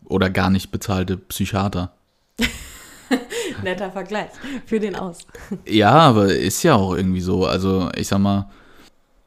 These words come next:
Speaker 1: gerade auch, weil wir ja in einer Beziehung sind, ähm, natürlich redet man viel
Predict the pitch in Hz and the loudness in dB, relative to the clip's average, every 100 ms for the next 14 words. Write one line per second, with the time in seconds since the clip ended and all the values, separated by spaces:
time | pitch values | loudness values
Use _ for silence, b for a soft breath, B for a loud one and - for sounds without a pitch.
0 | _ _ - - 104 107 - 98 - 80 | _ _ -10 0 4 4 4 0 -4 -10
1 | - - 98 101 95 104 104 95 95 98 | -10 -8 0 2 4 4 4 4 4 4
2 | 95 - 104 104 95 90 90 95 - _ | 0 0 2 2 2 0 -2 -4 -12 _
3 | - 98 92 90 - _ _ _ _ _ | -8 -4 -2 -4 -8 _ _ _ _ _
4 | _ _ _ _ - 107 107 101 117 120 | _ _ _ _ -2 2 2 4 4 6
5 | 117 - - - - 107 110 110 101 98 | 4 0 -12 -12 -6 2 4 4 2 2
6 | 95 - 107 117 131 | 0 -4 -2 0 0